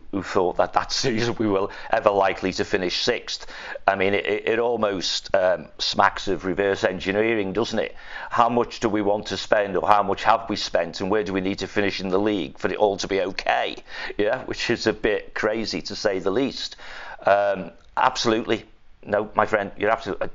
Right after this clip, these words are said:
that's just a nonsensical assumption that was clearly put into some financial modelling by a C F O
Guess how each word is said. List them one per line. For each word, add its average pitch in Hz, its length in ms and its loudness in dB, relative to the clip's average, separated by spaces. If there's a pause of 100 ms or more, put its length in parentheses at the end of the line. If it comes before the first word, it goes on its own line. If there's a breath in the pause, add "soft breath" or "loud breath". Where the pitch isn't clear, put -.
that's - 220 -2
just - 420 -6
a 113 120 2
nonsensical 117 1080 0 (300 loud breath)
assumption 110 640 0 (340 loud breath)
that 92 200 2
was 82 260 -4
clearly 98 400 0
put 90 240 0
into - 160 -6
some 95 160 0
financial 95 500 2
modelling 92 460 2
by 90 180 6
a 85 60 -2
C 95 240 0
F - 160 -2
O 90 220 4